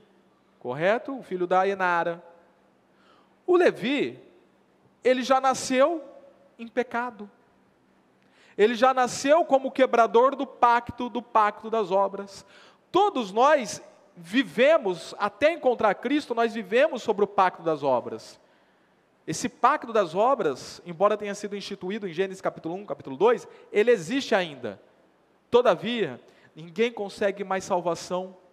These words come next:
através desse pacto, porque ninguém mais está em estado de perfeição, como até então estava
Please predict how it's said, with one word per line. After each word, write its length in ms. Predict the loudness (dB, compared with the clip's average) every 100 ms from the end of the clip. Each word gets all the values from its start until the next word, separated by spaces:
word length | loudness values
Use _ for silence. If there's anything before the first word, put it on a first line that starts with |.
| _ -12
através 460 | -8 -6 -6 -8
desse 200 | -10 -14
pacto, 460 | -6 -6 -6 -16 -20 _ _ _ -4
porque 300 | -2 0 -2
ninguém 340 | -4 -2 -2
mais 260 | 0 -2 -4
está 300 | -4 -2 -2
em 80 |
estado 500 | -6 -10 -2 0 -2
de 120 | -6 -6
perfeição, 760 | -6 -4 -6 -4 -6 -6 -8 -18 -20 _ _ _
como 180 | 0 2
até 200 | 0 -2
então 440 | -4 -4 -4 -4
estava 760 | -10 -4 0 0 0 -4 -6